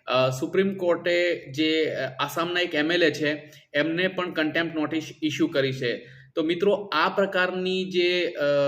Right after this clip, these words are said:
ટિપ્પણીઓ હોય છે, એ ટિપ્પણીઓથી હંમેશા દૂર રહેવું જોઈએ. જ્યારે કોઈ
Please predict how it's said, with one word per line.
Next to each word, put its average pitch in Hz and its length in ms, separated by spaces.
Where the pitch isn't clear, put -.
ટિપ્પણીઓ 233 440
હોય 139 240
છે, 127 180
એ 214 180
ટિપ્પણીઓથી 180 600
હંમેશા 165 480
દૂર 165 360
રહેવું 160 260
જોઈએ. 156 400
જ્યારે 147 360
કોઈ 175 240